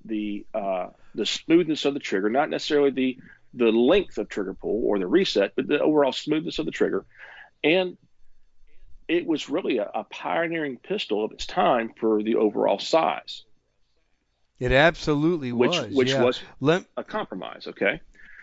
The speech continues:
Speaker 1: So
Speaker 2: Yeah, it was a compromise for sure.
Speaker 1: So you see people now, they'll go out and s-, they've got a, a, they've got a Glock forty-three.
Speaker 2: Mm-hmm.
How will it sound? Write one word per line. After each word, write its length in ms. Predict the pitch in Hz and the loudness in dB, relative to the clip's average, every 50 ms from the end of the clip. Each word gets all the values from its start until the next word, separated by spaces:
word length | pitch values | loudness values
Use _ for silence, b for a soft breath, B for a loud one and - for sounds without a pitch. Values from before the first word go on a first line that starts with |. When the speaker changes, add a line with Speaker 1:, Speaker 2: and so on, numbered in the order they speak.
| B B B | B B B
Speaker 1:
So 500 | - - - - 156 151 151 156 143 - _ _ _ _ | -10 -2 2 4 6 8 6 6 4 0 _ _ _ _
Speaker 2:
Yeah, 320 | - 147 143 135 120 104 92 - - | -4 -2 0 0 0 -2 -6 -10 -6
it 100 | 131 139 | -4 -2
was 240 | 160 170 170 147 143 | 0 0 -2 -2 -4
a 80 | 151 - | -6 -4
compromise 640 | - 147 151 147 135 120 107 101 95 92 95 92 - | -2 -2 -2 -2 -2 -6 -10 -12 -14 -16 -18 -16 -14
for 160 | - - 107 | -14 -12 -12
sure. 360 | - - 127 110 95 85 - _ _ _ _ _ - - - _ _ _ _ _ | -12 -14 -14 -16 -16 -18 -20 _ _ _ _ _ -20 -20 -20 _ _ _ _ _
Speaker 1:
So 160 | - 147 135 | -6 -4 -4
you 260 | 135 - - 160 151 | -4 -4 -4 -4 -4
see 220 | - - 185 185 | 0 2 0 0
people 260 | 180 - 185 151 156 143 | 2 0 -2 -2 -2 -4
now, 280 | 143 143 147 147 147 | -2 -2 -2 -2 -4
they'll 160 | 135 131 120 | -4 -6 -6
go 260 | 120 120 135 131 135 131 | -4 -2 0 0 0 0
out 160 | 131 127 - - | -2 -4 -4 -6
and 300 | 127 120 120 117 117 - - | -8 -8 -8 -8 -10 -12 -10
s-, 180 | - - 127 - - - | -8 -8 -8 -10 -8 -2
they've 240 | - 143 147 139 139 | 0 2 2 2 2
got 200 | - 143 135 131 | 2 4 4 4
a, 160 | - - 131 | 2 0 -4
a, 100 | 113 - - _ - | -6 -6 -6 _ -8
they've 180 | 151 147 139 - | -6 -6 -4 -2
got 140 | 151 139 | 0 0
a 40 | 131 | 0
Glock 240 | 113 123 127 87 87 - - | 0 -2 -2 -4 -4 -6 -10
forty-three. 360 | 110 107 104 - - - - _ _ _ _ _ _ _ _ _ _ _ _ _ _ _ _ _ _ _ _ _ _ _ _ _ _ _ _ _ _ _ _ 123 | -10 -10 -10 -12 -16 -20 -20 _ _ _ _ _ _ _ _ _ _ _ _ _ _ _ _ _ _ _ _ _ _ _ _ _ _ _ _ _ _ _ _ -14
Speaker 2:
Mm-hmm. 260 | 120 113 113 123 | -14 -12 -12 -12